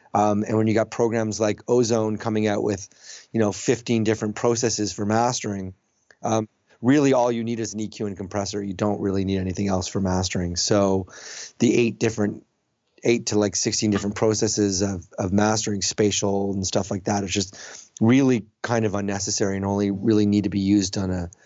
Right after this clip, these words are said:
on a, on a limited basis. So I was able to learn, like, really how to ma-, like, I just, how to set a compressor, how to set an E Q, and I can just sort of take off from there.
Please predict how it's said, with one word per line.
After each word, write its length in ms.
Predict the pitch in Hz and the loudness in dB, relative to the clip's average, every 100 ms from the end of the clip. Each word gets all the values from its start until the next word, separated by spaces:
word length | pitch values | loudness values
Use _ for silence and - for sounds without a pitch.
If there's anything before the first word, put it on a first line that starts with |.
| - - - - - | -20 -20 -20 -20 -6
on 180 | 101 98 | -2 0
a, 380 | 101 92 92 - | 0 -2 -4 -2
on 140 | 101 | 0
a 60 | 98 | 4
limited 380 | 107 107 98 90 | 4 4 2 2
basis. 580 | 104 104 101 87 - - _ | 2 2 -2 -4 -6 -8 _
So 180 | - 147 | -2 0
I 120 | 139 | 2
was 160 | 143 139 | 2 2
able 160 | 139 123 | 0 0
to 80 | |
learn, 380 | 120 123 123 117 | -2 -2 -2 -2
like, 140 | 113 101 | -4 -4
really 400 | 107 117 113 95 | -2 0 0 0
how 140 | 110 | -2
to 80 | 101 | -2
ma-, 140 | 98 104 | -4 -4
like, 120 | 110 | -2
I 60 | 107 | 0
just, 260 | 110 - _ _ | 0 -4 _ _
how 160 | - 135 | -2 0
to 80 | 131 | 0
set 160 | - | 0
a 60 | 120 | -2
compressor, 520 | 117 110 117 113 113 | -4 -4 -4 -2 -4
how 120 | 110 | -4
to 80 | 104 | -2
set 160 | 110 104 | -2 0
an 80 | 104 | -2
E 80 | |
Q, 300 | 95 - 120 | -4 0 2
and 180 | 98 98 | 2 -4
I 80 | 95 | -8
can 100 | 101 | -6
just 140 | - | -4
sort 100 | 101 | -2
of 80 | 92 | -2
take 220 | - 92 | -2 -2
off 160 | 104 104 | -2 -4
from 140 | 92 | -6
there. 260 | 92 95 90 | -4 -4 -6